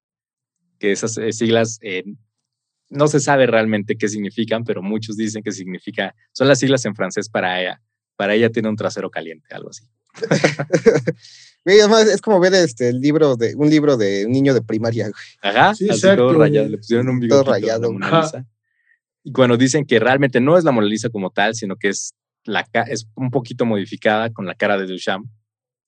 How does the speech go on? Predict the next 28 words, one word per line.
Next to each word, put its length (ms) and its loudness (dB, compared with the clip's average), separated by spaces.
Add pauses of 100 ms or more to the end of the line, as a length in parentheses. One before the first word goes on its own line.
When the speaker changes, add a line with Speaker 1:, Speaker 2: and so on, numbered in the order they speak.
(180)
Speaker 1:
del 240 -6
mismo, 420 -8 (880)
y 160 -4
que 120 2
por 200 2
mucho, 320 0
hay 140 4
una 220 2
crítica, 520 -4 (400)
ah, 60 -10
de 100 -4
arte 300 -6
que 120 -4
dice 160 -4
que 100 -2
por 200 2
mucho 280 0
que 80 -18
se 160 -2
quiera 360 0 (360)
como 920 -4 (240)
justificar 720 -2
esta 240 -2
obra, 160 0
que 140 -8
realmente 420 -4
es 80 -6
una, 380 -6